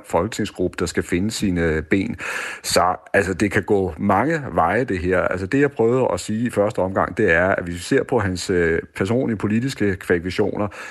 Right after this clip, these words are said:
så er han topkompetent i rollen som, øh, landets nye, øh, udenrigsminister, og han er en sværvægter, altså, på den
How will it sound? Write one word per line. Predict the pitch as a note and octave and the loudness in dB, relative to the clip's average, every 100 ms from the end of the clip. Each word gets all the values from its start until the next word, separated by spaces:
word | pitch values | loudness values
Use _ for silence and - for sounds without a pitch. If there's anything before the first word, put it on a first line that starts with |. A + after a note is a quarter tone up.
| - | -14
så | - E2+ F2+ | 0 2 2
er | F2 F2 | 0 -4
han | F2 F2 | -4 -4
topkompetent | - A2+ - - E2 - - F2+ - - | -2 -2 -2 -4 -6 -6 -2 -2 -2 -4
i | - | -2
rollen | D#2 D2 F2 F#2+ | 2 2 0 -4
som, | - F2+ E2 | 0 0 2
øh, | D#2+ D2 | -2 0
landets | F2 - G2 - | 2 0 -2 -4
nye, | F2+ F#2 F#2+ | -2 0 0
øh, | F2 E2 F2+ | 2 0 -2
udenrigsminister, | F2 F2+ E2 D#2 E2+ | -4 -2 -4 0 0
og | - F2 | 2 0
han | F2 | 2
er | E2+ | 0
en | |
sværvægter, | D#2+ D2+ E2 F2 D2+ D#2 | 0 2 2 0 -2 -2
altså, | D2+ - E2+ | 0 -2 -4
på | E2 | -2
den | E2+ | -2